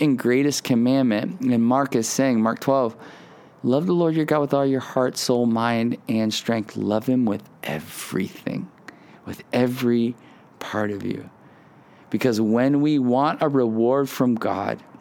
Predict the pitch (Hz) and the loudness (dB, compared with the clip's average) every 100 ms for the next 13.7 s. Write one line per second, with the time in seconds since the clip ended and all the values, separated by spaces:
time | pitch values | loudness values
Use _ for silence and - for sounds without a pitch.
0 | - - - - - 120 113 110 123 - | -20 -20 -20 -20 -6 0 2 4 2 -2
1 | - 123 123 110 107 104 107 107 107 - | -2 0 0 0 2 2 2 0 -2 -6
2 | - - - - 107 - - - 104 113 | -20 -20 -20 -4 -4 -4 -14 -4 0 2
3 | 110 107 113 - 104 104 113 117 113 113 | 2 0 -2 -8 -2 0 2 2 2 2
4 | 113 - - - - 98 95 92 95 95 | 0 -4 -16 -10 -4 0 0 2 0 -4
5 | - - - - - - - 95 92 82 | -12 -20 -20 -20 -20 -10 -2 0 0 -2
6 | - 98 101 87 - - - - - - | -6 -6 -6 -10 -16 -20 -20 -20 -20 -20
7 | - - - - 120 113 110 110 101 95 | -20 -20 -20 -4 0 2 2 2 2 0
8 | 58 175 - - - - - - 113 117 | -2 -6 -12 -20 -20 -20 -20 -2 2 2
9 | 113 107 110 104 101 113 135 156 185 - | 2 2 2 2 2 2 2 2 -2 -2
10 | 117 110 101 101 110 131 139 135 - 135 | 0 2 0 2 2 4 2 0 -2 0
11 | 127 113 107 92 98 107 - - - - | 0 0 -2 -2 -4 -4 -8 -16 -18 -14
12 | - 110 104 107 131 127 - 110 107 104 | 0 2 4 4 2 0 -4 -2 0 0
13 | 98 98 98 95 107 104 101 | 0 0 0 0 -4 -2 -4